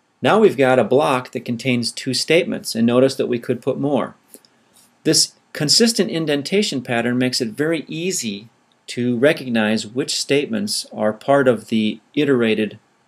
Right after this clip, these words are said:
sequence that the for statement is in control of. In this case, let's say that this was all we wanted.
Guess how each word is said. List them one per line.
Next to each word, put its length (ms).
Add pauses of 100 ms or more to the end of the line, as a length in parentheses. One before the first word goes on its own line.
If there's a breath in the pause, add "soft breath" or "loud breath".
(140)
sequence 840 (760 soft breath)
that 160
the 80
for 280
statement 420
is 120
in 120
control 480
of. 180 (760 soft breath)
In 120
this 200
case, 340
let's 200
say 180
that 160
this 160
was 120
all 140
we 100
wanted. 380